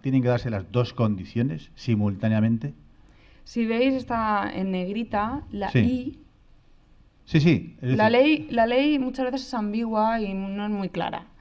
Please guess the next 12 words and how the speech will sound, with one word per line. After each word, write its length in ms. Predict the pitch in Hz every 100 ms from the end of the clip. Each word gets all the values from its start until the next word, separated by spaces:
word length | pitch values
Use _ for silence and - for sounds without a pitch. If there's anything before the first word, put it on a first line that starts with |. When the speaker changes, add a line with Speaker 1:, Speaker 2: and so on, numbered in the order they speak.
| _ - - -
Speaker 2:
Si 800 | - - 233 220 214 214 - -
fuera 320 | - 254 269
posible, 1000 | 277 262 269 262 254 240 233 226 220 277 - -
em, 720 | - 196 190 185 180 175 175 - - - - - - - -
una 440 | 233 233 214 185 -
y 80 | 196
no 140 | 202
la 160 | 202 202
otra, 380 | 220 208 214
pondría 320 | 262 180 175 -
"y 200 | 254 269 - -
o" 260 | 233 254